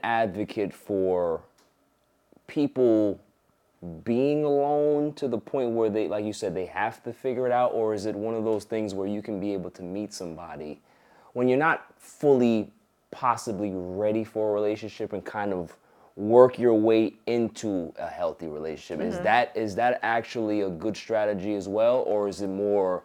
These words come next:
Speaker 1: what you were saying before?
Speaker 2: My strategy is this, and it's what I've actually done. It worked for me. Um, you gotta stay single and work really hard on yourself.
Speaker 1: Right.
Speaker 2: Stay, the dating game is filthy.
Speaker 1: It
Speaker 2: It's
Speaker 1: is.
Speaker 2: nasty.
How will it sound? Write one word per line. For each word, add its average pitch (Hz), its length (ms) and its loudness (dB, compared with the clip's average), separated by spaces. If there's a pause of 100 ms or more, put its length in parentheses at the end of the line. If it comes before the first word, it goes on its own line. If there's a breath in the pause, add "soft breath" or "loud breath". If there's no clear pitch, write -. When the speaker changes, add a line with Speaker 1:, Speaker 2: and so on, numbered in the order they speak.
(300 soft breath)
Speaker 1:
what 92 180 2
you 92 100 -2
were 87 120 -8
saying 85 380 -8
before? - 460 -14
Speaker 2:
My 214 260 2
strategy 233 540 0
is 170 160 -4
this, 156 380 -4
and 143 100 -6
it's 165 240 -8
what 165 160 2
I've 160 320 8
actually 156 400 -2
done. 165 300 0
It 151 120 -4
worked 160 280 -2
for 151 180 -6
me. 160 580 -6
Um, 156 480 8 (840 soft breath)
you 208 120 -2
gotta 180 240 8
stay 170 300 0
single 165 460 -2
and 135 120 -6
work 147 240 0
really 147 560 -4
hard 143 340 0
on 143 160 -4
yourself. 143 460 -4
Speaker 1:
Right. 170 160 -2
Speaker 2:
Stay, 175 100 0
the 165 80 -2
dating 208 400 2
game 147 240 -2
is 139 180 -10
filthy. 143 600 -4
Speaker 1:
It 95 140 -2
Speaker 2:
It's 92 200 -2
Speaker 1:
is. 143 120 -4
Speaker 2:
nasty. 139 840 -6